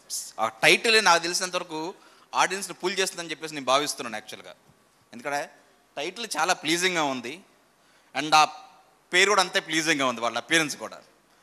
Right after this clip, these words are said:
Very beautiful. నీరూస్ వాళ్ళు support చేయడం అనేది చాలా అదృష్టం ఈ సినిమాకి. And, uh, యుగంధర్ అన్న, congratulations. Jet స్పీడ్లో దీన్ని release చేయబోతున్నాడు. నేను కూడా expect చేయలేదు ఇంత ఫాస్ట్గా ఈయన చేయగలుగుతాడని చెప్పేసి.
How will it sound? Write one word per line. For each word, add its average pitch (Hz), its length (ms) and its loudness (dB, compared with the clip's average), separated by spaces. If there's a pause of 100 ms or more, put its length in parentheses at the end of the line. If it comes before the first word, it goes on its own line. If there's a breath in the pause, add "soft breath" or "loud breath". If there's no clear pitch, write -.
(140)
Very 156 280 0
beautiful. 123 320 -4
నీరూస్ 156 380 -4
వాళ్ళు 139 540 -2
support 139 360 -8
చేయడం 139 180 -4
అనేది 135 300 -6
చాలా 131 260 0
అదృష్టం 127 320 -8
ఈ 127 60 -8
సినిమాకి. 113 500 -10 (840 soft breath)
And, 127 140 -8
uh, 117 440 0 (460)
యుగంధర్ 156 280 -8
అన్న, 151 200 -14 (600)
congratulations. 147 680 -8 (680)
Jet 156 200 4
స్పీడ్లో 196 460 6
దీన్ని 165 240 2
release 156 240 0
చేయబోతున్నాడు. 147 540 0
నేను 151 200 0
కూడా 185 120 4
expect 170 340 -2
చేయలేదు 156 200 0
ఇంత 170 120 -2
ఫాస్ట్గా 170 360 2
ఈయన 160 140 -2
చేయగలుగుతాడని 143 560 -4
చెప్పేసి. 127 460 -10